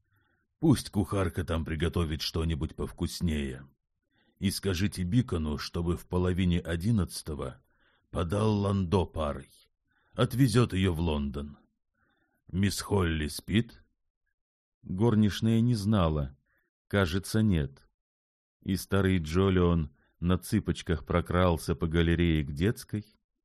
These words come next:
и отворил дверь, петли которой всегда смазывались, чтобы он мог неслышно входить и выходить по вечерам.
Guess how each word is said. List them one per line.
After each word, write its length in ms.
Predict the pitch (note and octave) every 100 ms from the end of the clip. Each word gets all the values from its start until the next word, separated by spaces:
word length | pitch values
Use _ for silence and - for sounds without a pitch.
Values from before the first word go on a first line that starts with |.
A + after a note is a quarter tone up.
| -
и 100 | C3+
отворил 540 | C#3+ C#3 G#2+ G#2+ G2
дверь, 500 | D#2+ D#2 G#2 C3+ B2+ _ _ _ _
петли 340 | D3+ D3 B2+ A#2+
которой 420 | A#2 G#2 A#2+ A2
всегда 440 | - G#2+ F2 G#2+
смазывались, 880 | G#2 G2+ G#2+ F#2 D#2 D#2 D#2 D2+ - _ _ _
чтобы 320 | - F#2 E2+
он 140 | F2+
мог 240 | F2+ F2 -
неслышно 580 | F2+ - F#2+ - F2
входить 500 | E2+ - E2 F#2+ C3+ -
и 100 | A#2
выходить 580 | A2+ - F#2+ D2+ D#2 -
по 80 |
вечерам. 720 | D#2+ D#2+ - E2 D#2 C#2+ C2+